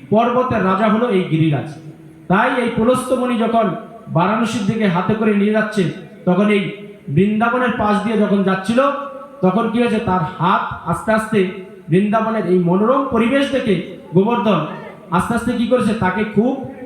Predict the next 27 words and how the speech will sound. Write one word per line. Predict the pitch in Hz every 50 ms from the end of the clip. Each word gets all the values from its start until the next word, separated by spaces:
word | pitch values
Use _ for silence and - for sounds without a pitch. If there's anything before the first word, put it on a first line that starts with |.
| - - 143 127 131
ভার | 131 151 180 - 233 247 254 254 - -
করে | 240 214 214
দিচ্ছে, | 185 190 - - - 165
আস্তে | 156 160 - - 220
আস্তে | 208 208 - 240
ভারী | 180 156 147 180 202 233
হয়ে | 233 214 208
যাচ্ছে | 202 185 - - 170
হাত। | 151 139 143 139 - - - - - - - - - - -
পুলস্ত্য | - 196 220 247 247 247 - - 262
মুনি | 247 240 233 220 214
আর | 196 196 208 233 247 262 240 214
হাতে | 156 165 196 214 - 254 247
ধরে | 196 208 202 208
রাখতে | 214 196 - - 196
পারছে | 175 160 170 165 - - 170
না, | 156 147
ভক্তরা, | 135 143 139 - - 160 151 147
মাতাজিরা। | 143 135 143 139 127 123 120 110 - - - - - - - - - -
তখন | - 185 180 226 240
সে | - - 247
কি | 240 240 247
করবে? | 226 254 247 247 226
হাত | 180 165 185 208 233 - - - - - - - - - - 131
ব্যথা | 156 202 202 - 277
হয়ে | 277 262 254
যাচ্ছিল, | 214 220 - - - 160